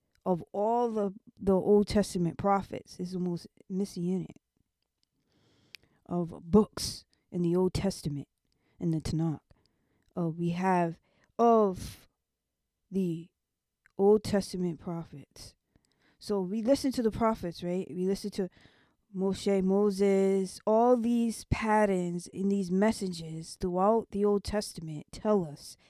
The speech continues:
as good Bereans, we look into this and we see that, wow, the prophetic pronouncement of Messiah. Now, I'm not gonna get into what people say, uh, to discredit all that and to, um,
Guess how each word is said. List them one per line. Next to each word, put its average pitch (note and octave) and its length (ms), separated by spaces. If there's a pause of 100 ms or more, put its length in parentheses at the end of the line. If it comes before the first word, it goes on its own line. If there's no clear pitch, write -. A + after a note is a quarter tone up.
(100)
as E3 200
good G3 200
Bereans, F#3+ 680 (340)
we G3 100
look G#3+ 280
into F#3 260
this E3+ 320 (340)
and G3+ 140
we G3 140
see G#3+ 320
that, F3 280
wow, F3 460 (220)
the F3+ 80
prophetic G3+ 500
pronouncement F#3+ 720
of E3+ 280
Messiah. D#3+ 580 (800)
Now, F3+ 100
I'm F#3 60
not G#3 140
gonna G#3 220
get G3+ 160
into F#3+ 320
what F3+ 220 (360)
people F#3+ 260
say, F3 460
uh, D#3 480 (460)
to F#3 100
discredit G#3 560
all F#3+ 220
that F3+ 420
and D3+ 320
to, D#3 460
um, D3+ 560